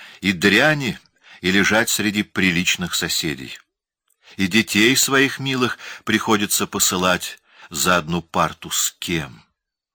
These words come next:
Но ниже эти разгородки быстро теряют свою резкость и значение,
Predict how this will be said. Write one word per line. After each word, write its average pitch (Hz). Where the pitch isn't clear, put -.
Но 147
ниже 190
эти 165
разгородки 143
быстро 135
теряют 113
свою 92
резкость 87
и 85
значение, 143